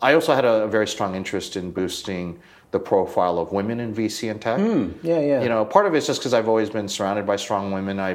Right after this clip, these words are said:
Speaker 1: I married a strong woman. You know, I was, you know, the son of a strong woman. Um, and, you know, it's one of those things where when you have an ecosystem like Thailand, where it's very nascent,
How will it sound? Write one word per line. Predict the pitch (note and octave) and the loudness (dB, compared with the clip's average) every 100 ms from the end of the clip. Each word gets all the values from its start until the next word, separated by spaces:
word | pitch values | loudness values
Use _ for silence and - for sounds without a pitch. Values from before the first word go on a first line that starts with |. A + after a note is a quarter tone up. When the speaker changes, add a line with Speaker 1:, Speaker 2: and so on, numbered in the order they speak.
| F2 | -4
Speaker 1:
I | F2 | -6
married | F2 F2+ F#2+ | -2 0 0
a | F#2 | -4
strong | - G2+ F#2 F2+ | -6 -4 -4 -2
woman. | F#2 F#2 F#2 F2+ - - _ | -4 -4 -4 -6 -12 -20 _
You | F#2 | -2
know, | E2 | 0
I | E2 | 0
was, | E2+ E2 F#2+ | 0 -2 -4
you | F#2 | -6
know, | E2+ | -6
the | D2+ | -4
son | - A#2+ A#2 | 0 2 2
of | G#2+ | 0
a | |
strong | G#2+ - G#2 F#2+ | -2 0 0 0
woman. | F#2+ F#2 F2+ F2+ - - - - - | -2 -2 -6 -8 -14 -20 -20 -20 -4
Um, | G#2 G2 G2 F#2 F#2 - - | 0 2 2 0 -6 -10 -6
and, | A2+ A2 A2 G#2+ G#2+ G#2 G2+ - - | -2 0 0 0 -2 -6 -10 -14 -6
you | B2 | -2
know, | A2+ | -2
it's | A2+ | 0
one | C#3+ | 0
of | C3+ | 2
those | A#2+ | 0
things | - B2+ A2 | -2 -2 -2
where | G#2 G#2+ | 0 0
when | G#2 G#2+ | 0 -2
you | |
have | G#2 G#2+ | -4 -4
an | F#2+ | -4
ecosystem | G#2 A2 G#2 - - | -6 -4 -6 -6 -6
like | F#2 E2 | -6 -8
Thailand, | - - B2 A2+ E2+ D#2 | -6 -2 -2 -2 -4 -4
where | E2 E2 | -4 -4
it's | B1+ - | -4 -10
very | - G2+ F2 | -4 -4 -2
nascent, | F2 G2 - - - | -4 -4 -4 -8 -14